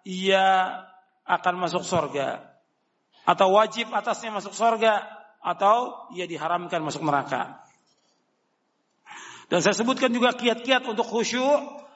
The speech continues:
diantaranya kalau kita sholat ingat kepada kematian, bahwa kita ini pasti mati, ingat kematian, maka kita akan khusyuk. Kemudian juga merenungkan bacaan-bacaan sholat. Ini kiat-kiat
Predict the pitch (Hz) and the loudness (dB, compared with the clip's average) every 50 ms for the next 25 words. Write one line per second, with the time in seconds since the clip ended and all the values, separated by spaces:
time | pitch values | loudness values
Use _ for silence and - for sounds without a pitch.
0 | _ _ - 185 190 190 190 208 208 208 214 208 220 226 233 226 226 233 226 226 | _ _ 2 2 2 4 4 4 4 2 2 0 0 0 0 0 0 -2 -8 -14
1 | - - _ _ _ _ _ _ _ - 196 208 214 208 220 208 220 196 - 226 | -18 -20 _ _ _ _ _ _ _ 0 2 2 2 0 0 0 0 0 4 4
2 | 214 214 220 220 - 294 269 269 269 269 277 233 220 226 214 214 - 214 214 208 | 6 6 4 4 0 -4 -2 -2 -2 -2 -2 -2 0 0 0 0 0 2 0 0
3 | 202 208 208 214 185 156 131 113 120 127 - _ _ _ _ _ _ _ _ _ | 0 0 -2 -2 -2 -2 -2 -8 -14 -20 -20 _ _ _ _ _ _ _ _ _
4 | _ _ _ _ _ _ _ _ - 151 170 185 185 - 208 190 214 214 214 226 | _ _ _ _ _ _ _ _ 2 4 4 4 4 0 0 2 2 2 2 0
5 | 233 226 233 - 214 - - - - 269 240 220 208 185 - - - 294 285 285 | -4 -2 2 2 2 2 0 -6 -10 -10 -8 -6 -6 -6 -6 -8 -10 -8 -6 -6
6 | 254 285 226 208 208 190 196 214 190 170 175 190 202 233 240 262 254 269 - 269 | -6 -6 -2 -2 -2 0 0 -2 -2 0 0 0 0 0 -2 0 0 2 2 2
7 | 240 320 339 226 254 - - - - - - - - - - _ _ _ _ _ | 2 2 2 2 0 -2 -4 -6 -10 -16 -20 -20 -20 -20 -20 _ _ _ _ _
8 | _ _ _ _ _ _ _ _ _ _ _ _ _ _ _ - 202 202 214 233 | _ _ _ _ _ _ _ _ _ _ _ _ _ _ _ 0 4 6 6 4
9 | 240 233 247 247 262 247 226 233 240 240 247 262 262 262 254 247 220 226 214 233 | 4 2 2 2 2 2 4 2 2 2 0 0 0 0 0 0 0 -2 0 0
10 | 226 226 220 220 233 226 202 - 220 220 214 196 - - - - - 190 190 220 | -4 -4 -4 -4 -4 -4 0 2 4 4 4 4 2 -2 -10 -14 -10 -8 -8 -8
11 | - 220 226 214 - 233 226 | -4 -4 -4 -4 -2 -4 -4